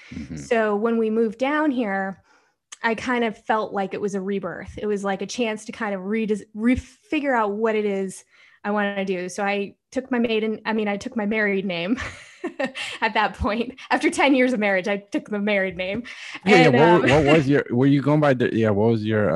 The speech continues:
Speaker 1: uh
Speaker 2: O'Donnell.
Speaker 1: Yeah, you're right. You were going by that. I totally
Speaker 2: Yeah.
Speaker 1: forgot. Yeah.
Speaker 2: <laughs> 'Cause I,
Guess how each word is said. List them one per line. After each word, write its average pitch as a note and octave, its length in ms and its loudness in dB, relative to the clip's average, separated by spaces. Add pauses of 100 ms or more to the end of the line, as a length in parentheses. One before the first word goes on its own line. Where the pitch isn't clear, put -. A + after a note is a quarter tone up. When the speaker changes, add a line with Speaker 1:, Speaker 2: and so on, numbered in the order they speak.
(280)
Speaker 1:
uh B3+ 60 8
Speaker 2:
O'Donnell. A3 640 0 (180)
Speaker 1:
Yeah, F#3+ 220 4
you're F#3 160 2
right. F#3+ 220 0
You D#3+ 120 -4
were F3+ 160 0
going C#3+ 180 -2
by A#2+ 100 0
that. A2+ 140 0
I - 40 0
totally C3 260 2 (120)
Speaker 2:
Yeah. - 200 4
Speaker 1:
forgot. - 140 2 (380)
Yeah. - 300 -2
Speaker 2:
<laughs> - 40 -20 (440)
'Cause E4+ 140 2
I, E4 140 4